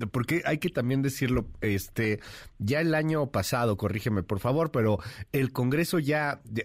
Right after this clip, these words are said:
ya citó al, al Pentágono, en algún momento el Pentágono también, este, pues, reconoció que hay creo que cuatrocientos, quinientos incidentes que la verdad no tiene idea de qué fue lo que pasó, pero que sí ocurrieron.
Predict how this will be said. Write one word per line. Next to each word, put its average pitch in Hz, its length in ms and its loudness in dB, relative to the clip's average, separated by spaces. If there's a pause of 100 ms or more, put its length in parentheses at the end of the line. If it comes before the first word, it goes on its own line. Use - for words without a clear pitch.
ya 127 200 0
citó 143 480 2
al, 95 180 0
al 95 180 -4
Pentágono, 117 600 0
en 101 60 0
algún 110 220 2
momento 117 200 0
el 107 80 0
Pentágono 110 420 0
también, 110 440 2 (340)
este, 113 380 -2
pues, 87 400 -6
reconoció 113 580 0
que 127 80 0
hay 117 140 0 (280)
creo 110 160 -2
que - 140 -4
cuatrocientos, 104 640 -2
quinientos 113 400 0
incidentes 113 540 0
que 107 100 -2
la 101 100 0
verdad 107 220 2
no 123 100 2
tiene 127 220 0
idea 117 160 4
de 110 80 2
qué 117 120 -2
fue 123 120 0
lo 120 80 2
que 117 80 -4
pasó, 127 320 0
pero 95 180 -2
que 90 140 -4
sí - 100 -4
ocurrieron. 143 560 2